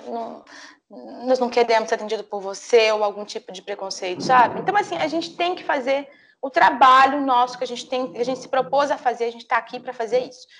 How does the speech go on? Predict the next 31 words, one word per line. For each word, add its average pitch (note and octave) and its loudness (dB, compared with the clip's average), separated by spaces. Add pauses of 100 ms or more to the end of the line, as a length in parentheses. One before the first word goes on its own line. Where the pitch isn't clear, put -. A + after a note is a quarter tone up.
(100)
Então, - 0 (200)
vambora C#4 2
pra A#3+ 4
frente, C4 -2
força D4 0
na D4+ -4
peruca C4 -2
e C4 -6
vambora B3+ 2
trabalhar, A#3 0
que B3+ -4
o A#3+ 4
nosso B3 0
mercado A3+ 0
é C#4+ 2
muito C#4 -4
bonito, A3+ -6 (160)
muito C4 -6
bacana A3 -2 (240)
e A3+ -4
merece A3 2
todo C4 4
o A#3+ -2
nosso, A#3 0
o A3 -10
nosso A3+ -2
empenho A3 -2
e A3 -4
o A3+ -4
nosso G#3 -4
potencial. G3+ -6